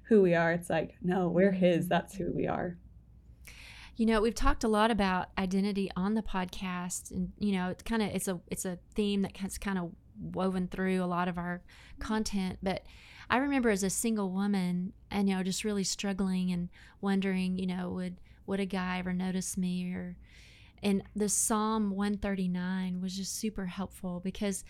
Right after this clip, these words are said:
Speaker 1: Mm-hmm.
Speaker 2: you know, it talks about how, you know, when we sit down and we stand up, I mean, God knows. He knows, he's so intimately acquainted with all of our ways, and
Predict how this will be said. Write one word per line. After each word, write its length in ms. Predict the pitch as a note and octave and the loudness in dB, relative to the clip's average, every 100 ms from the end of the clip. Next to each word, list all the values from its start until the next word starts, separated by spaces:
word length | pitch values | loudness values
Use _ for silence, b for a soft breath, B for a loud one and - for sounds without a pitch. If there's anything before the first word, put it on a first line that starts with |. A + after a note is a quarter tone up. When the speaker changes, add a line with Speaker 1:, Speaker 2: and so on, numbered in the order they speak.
| B | B
Speaker 1:
Mm-hmm. 120 | G#3 - | -8 0
Speaker 2:
you 100 | A3 | 0
know, 100 | G3 | 0
it 80 | - | 0
talks 360 | - A#3+ - | 0 0 0
about 280 | G3+ F#3+ F3+ | 0 0 0
how, 580 | G3+ F#3+ F#3 F#3 F#3 F#3 b b b - | 0 0 0 0 -2 -4 b b b -4
you 100 | G3+ | -2
know, 180 | F#3 | 0
when 160 | F#3 F3+ | -2 -4
we 80 | F3 | -4
sit 300 | - A3 A3 | -2 -2 0
down 400 | G#3 G3 G3 F#3+ | 0 2 2 0
and 120 | F3 | -2
we 80 | E3+ | -4
stand 400 | - G3+ G3 F#3+ | -4 -2 -2 -2
up, 160 | F#3 - | -4 0
I 60 | |
mean, 180 | G3+ G#3 | 0 0
God 340 | G#3+ A3 C4+ - | 0 0 -2 0
knows. 720 | F#3+ F#3+ A#3 C#4 F3 - - | 0 2 0 -2 -4 -8 -4
He 160 | G#3+ | 0
knows, 320 | G#3+ G#3 G#3+ | 0 0 -2
he's 200 | - G3+ | -4 -4
so 440 | - - G#3+ G#3+ - | -2 -2 0 -2 -2
intimately 460 | G3+ G#3+ - G3+ F#3+ | -4 -2 -2 0 -2
acquainted 520 | F3+ - G3 G3 F3+ | -4 -4 0 0 -2
with 140 | F3 | -4
all 180 | F#3+ F3+ | -4 -4
of 60 | F3+ | -4
our 120 | F3 | -4
ways, 640 | F3 F3+ F3+ F#3 F3+ - - | -4 -6 -4 -6 -8 -10 -6
and 260 | F#3+ F#3+ | -4 -2